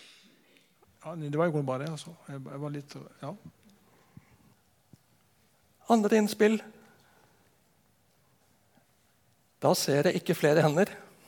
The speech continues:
Speaker 2: Tusen takk for oppmøtet. Takk for samtalene dere har tatt rundt bordet. Jeg skulle gjerne hørt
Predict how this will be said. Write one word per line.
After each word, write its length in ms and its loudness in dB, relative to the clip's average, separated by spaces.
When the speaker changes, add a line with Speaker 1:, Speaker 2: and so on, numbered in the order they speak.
Speaker 2:
Tusen 340 6
takk 240 8
for 140 10
oppmøtet. 560 8
Takk 240 8
for 160 10
samtalene 960 6
dere 160 8
har 80 6
tatt 240 4
rundt 160 4
bordet. 240 8
Jeg 80 4
skulle 220 2
gjerne 200 8
hørt 220 4